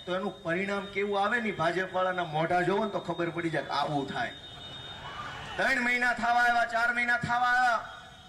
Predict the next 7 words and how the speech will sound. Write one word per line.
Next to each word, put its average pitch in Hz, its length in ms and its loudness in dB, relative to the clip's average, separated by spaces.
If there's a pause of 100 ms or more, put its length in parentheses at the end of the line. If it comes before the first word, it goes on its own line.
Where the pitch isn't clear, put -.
(340)
એકેયના 220 400 0
મોઢા 180 340 -2
ઉપર 208 280 -6
સ્માઇલ 170 540 2
નથી 160 280 -4
આવતી 135 280 -2
હજુ. 117 320 -12